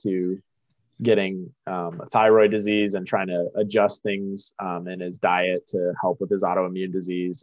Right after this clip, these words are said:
And he started eating a lot more protein, a lot more meat. And I kept, you know, encouraging the red meat. And he actually has seen huge changes in his, in his Graves' disease, his autoimmune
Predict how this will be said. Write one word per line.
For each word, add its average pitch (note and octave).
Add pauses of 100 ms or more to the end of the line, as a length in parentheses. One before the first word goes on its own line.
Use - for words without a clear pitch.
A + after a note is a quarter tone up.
And F2+ (120)
he G#2+
started F#2+
eating F#2
a F2
lot F2
more -
protein, B2+
a G#2
lot F2+
more F2+
meat. G#2
And F2+
I F2+
kept, F#2+ (180)
you G#2+
know, F#2
encouraging G2+
the F#2
red G2+
meat. G2 (640)
And F#2+ (440)
he A#2+
actually F#2+
has G2
seen F#2 (340)
huge G#2+
changes F#2
in F#2
his, F#2+ (120)
in A2
his G2
Graves' F#2+
disease, F2+
his F#2+
autoimmune F2+